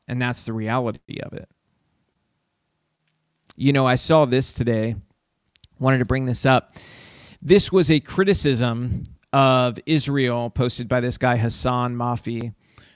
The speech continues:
who for some reason has a decent amount of followers on X. And it has the quote, "Innocent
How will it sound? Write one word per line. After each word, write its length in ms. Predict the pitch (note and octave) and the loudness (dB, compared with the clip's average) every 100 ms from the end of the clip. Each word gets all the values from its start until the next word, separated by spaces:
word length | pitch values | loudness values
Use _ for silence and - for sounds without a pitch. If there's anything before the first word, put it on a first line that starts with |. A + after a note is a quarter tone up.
| _ _ - | _ _ -2
who 320 | C3+ C3 B2 | 0 2 0
for 160 | - | -2
some 240 | B2 C3+ D3 | -4 -2 -2
reason 260 | C#3 A#2+ B2 | -4 -2 -2
has 500 | A2+ A#2+ A#2+ - - | -2 -2 -4 -8 -10
a 80 | - | -8
decent 300 | B2 C3+ - | -4 -4 -4
amount 200 | B2+ A#2+ | -4 -4
of 60 | A#2+ | -4
followers 560 | B2 A#2+ A#2 A#2 A#2 - | -2 -2 -2 -4 -6 -8
on 160 | A#2+ A2+ | -8 -6
X. 500 | D#2+ F#2+ - - - _ _ _ _ _ _ | -6 -8 -10 -14 -14 _ _ _ _ _ _
And 460 | A#2 B2 A#2+ A#2+ A2+ | -4 -2 0 -2 -2
it 80 | G#2+ | 0
has 240 | B2 A#2 | 0 0
the 80 | - | -6
quote, 380 | - C3 B2+ - _ _ _ _ _ | -4 -2 -2 -4 _ _ _ _ _
"Innocent 580 | D#3 E3 D#3+ - D#3+ D#3+ | -4 -2 -2 -2 -2 -2